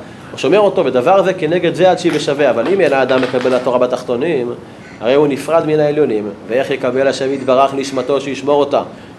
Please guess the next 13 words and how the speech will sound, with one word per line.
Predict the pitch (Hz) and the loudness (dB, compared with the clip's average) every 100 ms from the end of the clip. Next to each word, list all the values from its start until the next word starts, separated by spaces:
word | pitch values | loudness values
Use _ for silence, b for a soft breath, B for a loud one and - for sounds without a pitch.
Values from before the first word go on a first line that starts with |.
| B 120 | B -10
וכאשר | - 117 - 208 214 143 | -2 0 2 2 4 4
אין | 160 220 196 | 6 6 4
השם | 151 185 190 | 2 0 0
יתברך | 151 143 151 175 | 2 4 4 2
מקבל | 135 131 127 165 | 0 -2 0 2
הנשמה, | 143 127 123 131 175 | 0 -2 -4 -2 0
הרי | 151 | 0
יש | 143 | -2
מקטרגים | 127 127 117 123 185 147 | -6 -6 -6 -2 0 0
אשר | 156 143 | 0 0
האדם | 123 147 | 2 2
נדחה | 123 - 117 | 0 -4 -4
מהם. | 107 82 | -4 -10